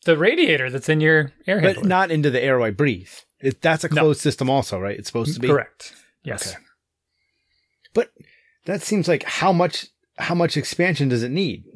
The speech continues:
Speaker 2: One times, two, well, two times, three times,
Speaker 1: No
Speaker 2: four?
Speaker 1: idea.
Speaker 2: Okay. 'Cause I don't have, like, a
Speaker 1: It
Speaker 2: giant empty tank of Freon or whatever it is they use
Speaker 1: The point
Speaker 2: now.
Speaker 1: is, there's, there's a, there's a section of that line between the compressor
Speaker 2: Uh-huh.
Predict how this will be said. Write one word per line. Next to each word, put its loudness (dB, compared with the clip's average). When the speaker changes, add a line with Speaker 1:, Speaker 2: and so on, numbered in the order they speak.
Speaker 2:
One -6
times, -2
two, -12
well, -10
two 0
times, -4
three -2
times, 0
Speaker 1:
No 6
Speaker 2:
four? 6
Speaker 1:
idea. -2
Speaker 2:
Okay. -12
'Cause 2
I 6
don't 2
have, 2
like, 2
a 2
Speaker 1:
It 2
Speaker 2:
giant 0
empty -2
tank -2
of -8
Freon -2
or -6
whatever -4
it -6
is -4
they -4
use -2
Speaker 1:
The 2
point 6
Speaker 2:
now. 4
Speaker 1:
is, 2
there's, 2
there's 4
a, 2
there's 0
a -2
section -2
of 0
that 2
line 0
between 2
the 2
compressor 0
Speaker 2:
Uh-huh. 0